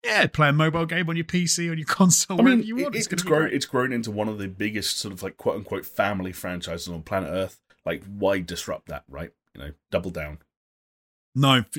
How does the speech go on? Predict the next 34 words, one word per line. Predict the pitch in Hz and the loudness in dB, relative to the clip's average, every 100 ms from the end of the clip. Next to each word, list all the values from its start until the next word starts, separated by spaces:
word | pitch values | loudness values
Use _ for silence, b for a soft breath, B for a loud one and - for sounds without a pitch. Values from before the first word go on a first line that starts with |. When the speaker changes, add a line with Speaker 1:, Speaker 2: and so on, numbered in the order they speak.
| 135 | -2
Speaker 1:
absolutely. | 131 - 107 101 107 | 0 0 -4 -6 -8
Until, | 123 - 127 123 | -2 0 0 -2
until | 127 143 123 123 | -2 0 0 -2
you, | 120 123 120 113 | -6 -6 -4 -4
uh, | 110 107 | -2 0
stop | - 143 131 | 0 0 0
making | 131 123 | -2 -2
those | 110 107 | -4 -6
bucks, | - 117 - | -6 -8 -8
why | 113 110 | -10 0
would | 156 120 | 2 2
you? | 110 - | -2 -6
To | - | -6
be | 127 | -4
fair, | 110 117 | -4 -4
why | 101 | 0
Speaker 2:
Yeah. | 87 | 0
Speaker 1:
would | 113 104 | 0 -4
you | 101 | -4
change | 110 107 104 | -6 -8 -12
it | - B B B B - | -14 B B B B 0
for | 135 | 4
some | 165 143 143 - _ - | 6 4 2 -6 _ -6
thirty-something-year-old | - 151 139 131 139 127 123 117 110 | 2 2 4 2 0 -2 -4 -2 -2
twat | 139 117 | -2 -2
who | 113 | -4
wants | 113 107 | -6 -6
a | 117 | -4
murder | 117 113 104 | -4 -4 -2
simulator | 117 104 104 98 104 | -4 -6 -10 -10 -10
who | 101 | -10
hasn't | 107 98 98 | -10 -10 -12
had | 110 | -12
it? | 101 | -14